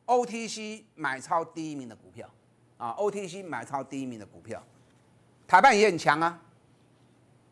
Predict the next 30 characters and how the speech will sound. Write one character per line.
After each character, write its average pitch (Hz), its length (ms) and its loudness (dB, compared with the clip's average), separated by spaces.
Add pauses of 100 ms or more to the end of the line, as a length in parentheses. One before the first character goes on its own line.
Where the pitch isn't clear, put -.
(440)
台 190 180 6
办 247 280 6
一 247 120 -4
月 233 240 4
营 196 140 -4
收 214 440 4 (680)
月 240 260 0
减 147 340 -6
七 196 360 -14
趴， 180 360 2 (800)
给 131 100 -10
大 156 80 0
家 165 60 4
看 165 140 -8
过 143 140 -10
吗？ 98 140 -14 (1500)
三 285 340 4
十 226 240 -4
趴 247 300 4
以 175 220 -8
内 196 300 0
都 214 200 -6
是 208 140 -8
正 180 280 -6
常， 123 380 -10 (260)
十 254 220 -10
五 240 180 -4
趴 240 300 4
以 165 220 -8
内 175 360 -2